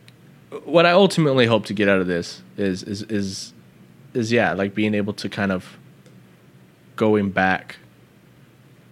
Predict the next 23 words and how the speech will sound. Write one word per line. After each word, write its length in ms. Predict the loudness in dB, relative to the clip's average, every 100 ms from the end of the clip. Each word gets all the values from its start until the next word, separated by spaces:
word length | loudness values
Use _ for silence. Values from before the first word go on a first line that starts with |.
| -14 -6
you 100 | -6
know, 120 | -2
another 300 | 0 0 0
ten 240 | -2 -4
years 180 | -2 -4
from 160 | -4 -6
now, 260 | -4 -6 -10 -20 -6
listening 380 | 0 0 0 -4
to 160 | -2 -4
it, 120 | -4 -8 -20 -20 -20 -20 -12
seeing 260 | -2 2 4
where 140 | 4
our 120 | 4
views 280 | 2 0 2
are 180 | 0 2
there, 340 | 2 2 0 -4 -8
and 120 | -6
if 120 | -4
we 60 | -6
kind 200 | -2 -2
of 260 | -4 -8 -20 -20 _ -8
agree 280 | -4 -2 0
with 380 | 0 -4 -10